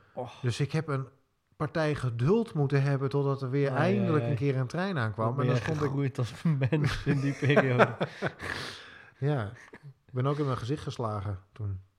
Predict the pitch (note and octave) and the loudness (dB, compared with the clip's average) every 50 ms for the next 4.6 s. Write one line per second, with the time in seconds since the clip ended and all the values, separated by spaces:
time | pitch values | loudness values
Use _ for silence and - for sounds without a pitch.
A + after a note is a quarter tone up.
0 | _ _ _ C#3 D3+ D3+ A#2+ - _ _ _ _ _ _ _ _ _ _ _ _ | _ _ _ -12 -10 -10 -10 -12 _ _ _ _ _ _ _ _ _ _ _ _
1 | _ _ _ - A2+ A2 A2+ A2 G#2+ G#2+ G#2+ B2+ - _ _ _ _ _ _ _ | _ _ _ -10 -6 -4 -4 -4 -6 -6 -8 -12 -18 _ _ _ _ _ _ _
2 | - C#3+ F3 F3 A#2 F#2+ F#2 F#2 F#2 F#2 F#2 G2 F#2+ G2 G#2 A2+ A#2 - B2+ A2 | -8 -6 -6 -6 -6 -6 -6 -6 -6 -6 -6 -8 -8 -10 -10 -12 -10 -10 -10 -8
3 | - - C#3 B2+ A2+ A2+ G#2 G2+ - - B2+ B2 C#3 C#3+ C#3 A#2 A2+ A#2 A2 A2+ | -6 -6 -6 -2 -2 -2 -4 -4 -6 -6 -4 -4 -4 -4 -4 -6 -4 -4 -4 -2
4 | A#2 B2+ C#3 C#3 C3 A#2 A2+ A2 G#2 - - A2 | -2 -2 -4 -6 -6 -6 -6 -6 -6 -8 -10 -8